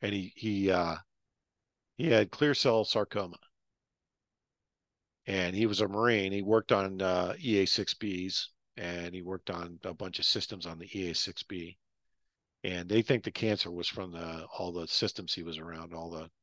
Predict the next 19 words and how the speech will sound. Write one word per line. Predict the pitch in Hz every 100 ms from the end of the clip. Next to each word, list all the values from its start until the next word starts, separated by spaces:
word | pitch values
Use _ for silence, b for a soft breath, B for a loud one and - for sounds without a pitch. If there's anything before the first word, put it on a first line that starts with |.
| -
the | -
chemicals, | 95 87 - 85 -
the | -
systems | 110 - 90 -
he's | 90
around | 87 87 85
the | 85
E | 82
A |
six | - - -
B. | 85 80 _ _ _ _ _ _ _
He | 127
fought | 113 147 -
cancer | 139 123 -
for | - 98
almost | 95 90 -
twelve | - 92 80
years. | 85 - - - _ _ _ _ _ _ _ _ _ _ _ _ _ -
And | 95 92 87